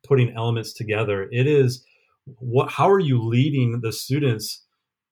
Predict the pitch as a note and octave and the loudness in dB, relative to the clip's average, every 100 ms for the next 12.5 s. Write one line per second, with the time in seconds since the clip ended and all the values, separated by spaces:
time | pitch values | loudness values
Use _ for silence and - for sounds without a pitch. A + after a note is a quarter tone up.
0 | _ _ _ - C3+ B2+ B2 A#2 A2+ A#2 | _ _ _ -2 2 4 4 0 0 -2
1 | A#2+ B2 D3+ E3 D3 C3 A#2+ A#2 A2+ A2 | 2 4 4 2 -2 0 2 4 2 -2
2 | - A#2 A2+ C3 A#2 G#2+ C3 B2 A#2+ G#2+ | -14 -6 0 2 2 0 -4 -6 -4 -4
3 | - - C3+ D3+ C#3+ B2+ A#2+ G#2+ G#2 G2+ | -6 -4 0 2 0 -4 -6 -2 -2 -4
4 | B2 - B2 A#2+ _ _ _ _ _ - | -10 -10 -10 -10 _ _ _ _ _ -12
5 | B2+ - C#3+ D#3 C3 - C#3 C#3+ B2 A2 | -12 -2 0 2 2 0 0 2 2 2
6 | A2+ A2 G#2 A#2 D#3 B2 - B2 A2 G#2 | 0 0 0 2 2 2 -2 -4 -6 -6
7 | - A#2+ C#3 C3 G#2 A2 G#2+ G#2 G2 - | -4 0 2 2 0 -6 -6 -6 -8 -12
8 | _ _ - B2 C#3 D3 C3+ A2+ A#2+ D#3 | _ _ -2 2 2 2 2 2 2 4
9 | C3+ B2+ B2+ B2+ B2 B2 A2+ A2 A2+ A#2+ | 2 2 4 4 4 0 -4 -2 0 -2
10 | - _ _ - B2 C3+ - D3 D3 C#3 | -6 _ _ -2 2 2 2 0 2 2
11 | B2+ B2 B2 A#2+ A#2+ G#2 - A#2 C#3 C#3 | 2 4 0 0 -2 -4 -6 -2 0 0
12 | G#2 A2+ G#2+ G#2 | -2 -6 -6 -8